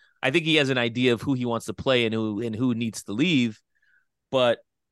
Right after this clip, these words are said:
there's that in-game experience that you're not gonna get on the training pitch. And I think we can expect over the course of the first few months, um, for him to do a lot of rotations, a lot of substitutions,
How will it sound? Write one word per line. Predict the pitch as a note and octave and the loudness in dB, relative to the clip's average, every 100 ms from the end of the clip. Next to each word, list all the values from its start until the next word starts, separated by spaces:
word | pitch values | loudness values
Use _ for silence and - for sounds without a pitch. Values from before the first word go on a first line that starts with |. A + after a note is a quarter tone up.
| _ _ _ | _ _ _
there's | D#3 D#3 B2 | 0 0 2
that | C#3+ C3 - _ - | 2 2 0 _ -2
in-game | D#3+ C3+ C3+ C3 | 0 0 0 0
experience | B2+ - - C#3 D3 C3 A2+ - | -4 -6 -2 0 2 2 -2 0
that | A2+ G#2 | 0 2
you're | A#2+ A#2 | 0 0
not | G#2+ B2 C3 - | 0 0 0 -2
gonna | A#2 B2 A2 | -6 -6 -2
get | B2 - | -2 -2
on | A2 | -4
the | G#2+ | -6
training | - A2+ A2 G2 | -4 -4 -4 -2
pitch. | A#2+ G#2+ - | -2 -2 -4
And | G2+ | -4
I | G#2 | -4
think | A2+ G#2 - _ _ _ _ _ _ _ _ _ _ - | -4 -4 -8 _ _ _ _ _ _ _ _ _ _ -2
we | C3+ | 0
can | D3+ D#3+ | 2 2
expect | C3 - - E3+ C#3 - - | 2 -2 0 2 2 -2 -8
over | B2+ A#2+ A#2+ | -6 -4 -4
the | |
course | - C#3+ B2+ B2+ | -4 -2 -2 -4
of | |
the | A2 | -6
first | - A#2+ - | -2 -2 -2
few | A2+ | -6
months, | G#2+ C3+ C3 G#2+ - - | -2 0 -2 -4 -12 -6
um, | G#2+ G#2+ G#2 | -2 0 -2
for | G2+ - | -4 -4
him | A2+ B2+ | -4 -6
to | A#2+ A#2 | -8 -6
do | A2 D#3 E3 B2 | 0 0 2 2
a | |
lot | A2+ A#2 C#3 | 2 4 4
of | C#3+ | 2
rotations, | A#2 A#2 - A#2+ - A#2 A2+ | 0 -2 0 -4 -4 -8 -4
a | A2 | -2
lot | A2 A#2 | 0 2
of | A#2 G#2 | 0 -4
substitutions, | - B2 - - - B2+ - A#2 A2+ A2+ - | -4 -4 -6 -10 -6 -4 -4 -4 -6 -10 -14